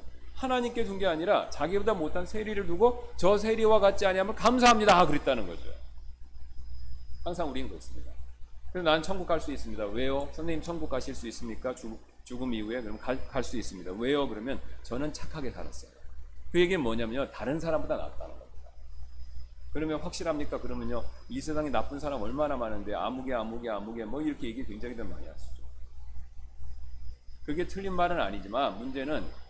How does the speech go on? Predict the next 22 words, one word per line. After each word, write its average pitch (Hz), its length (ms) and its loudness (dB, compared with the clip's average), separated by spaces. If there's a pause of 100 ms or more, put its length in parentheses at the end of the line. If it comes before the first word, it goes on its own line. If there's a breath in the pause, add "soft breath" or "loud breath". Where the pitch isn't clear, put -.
이 113 160 -6
천국에 160 760 -4
갈 120 140 -6
수 - 180 -8
있는 131 260 -6
의의 151 220 0
기준이 123 320 -8
나한테 110 420 -6
있는 113 180 -10
게 98 80 -2
아니라 92 500 -4 (280)
하나님께 - 480 -4
있다는 - 260 -4
거죠. - 340 -4 (420)
그래서 214 180 0
하나님이 214 340 4
그걸 196 200 2
보여주셨습니다. 135 800 2 (580)
이스라엘 160 240 0
백성들에게는 156 640 0
율법을 120 360 -4
통해서, 95 300 -4